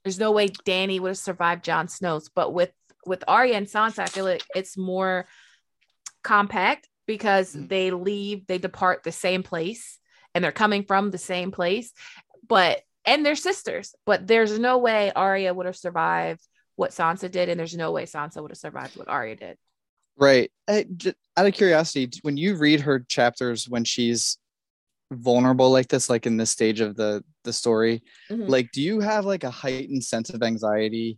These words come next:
Speaker 2: <laughs> Like, uh,
Speaker 1: <laughs>
Speaker 2: 'cause, like, especially, like, with the show, 'cause you're watching it, like, I mean, this is, like, this vulnerable child.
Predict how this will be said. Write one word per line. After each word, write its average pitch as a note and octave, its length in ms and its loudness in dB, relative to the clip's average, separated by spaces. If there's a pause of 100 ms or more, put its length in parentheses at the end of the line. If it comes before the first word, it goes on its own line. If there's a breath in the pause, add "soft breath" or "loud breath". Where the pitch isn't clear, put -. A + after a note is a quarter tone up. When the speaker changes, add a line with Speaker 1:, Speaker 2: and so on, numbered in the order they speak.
(120)
Speaker 2:
<laughs> - 180 4
Like, E3 300 4 (100)
uh, C3 340 4
Speaker 1:
<laughs> C4 40 -4
Speaker 2:
'cause, D#3+ 180 0
like, D#3+ 220 0 (720 soft breath)
especially, A3+ 440 2
like, F#3 220 4
with D#3+ 140 -6 (100)
the C3 80 -6
show, B2+ 640 4
'cause B2 160 -6
you're B2+ 140 -2
watching B2 480 2
it, C#3+ 200 0
like, B2 320 2 (140)
I C3+ 80 2
mean, C3 340 -2 (160)
this C#3+ 240 -2
is, D3 140 0
like, C3+ 180 4
this B2 140 -4
vulnerable A2+ 560 0
child. A#2 560 -2